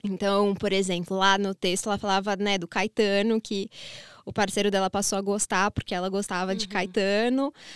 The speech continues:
Speaker 1: mas pode ser, de repente, uma série que a gente assiste juntos, ou que você gostava, e aí o seu parceiro ou parceira, parceira, e começou a gostar porque vocês estavam na relação.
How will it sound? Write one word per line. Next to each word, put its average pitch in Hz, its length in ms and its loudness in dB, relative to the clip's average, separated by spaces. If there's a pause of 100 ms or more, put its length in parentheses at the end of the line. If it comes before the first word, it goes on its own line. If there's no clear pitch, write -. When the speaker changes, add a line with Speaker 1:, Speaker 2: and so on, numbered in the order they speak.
(100)
Speaker 1:
mas 233 300 0
pode 214 220 0
ser, 220 100 -2
de 208 80 0
repente, 202 420 -4
uma 190 160 -4
série 202 540 0
que 175 260 -8
a 170 80 -6
gente 180 260 -6
assiste 185 460 -4
juntos, 185 880 -2
ou 185 460 2
que - 100 -12
você 196 180 -4
gostava, 196 500 4
e 185 40 0
aí 185 140 2
o - 20 -2
seu 185 180 -2
parceiro 190 500 2
ou 170 40 -2
parceira, 185 560 0
parceira, 196 480 2
e 190 40 -4
começou 202 380 0
a 190 40 4
gostar 190 380 2
porque - 220 -6
vocês 190 340 -2
estavam 180 380 2
na 175 140 -2
relação. 202 880 4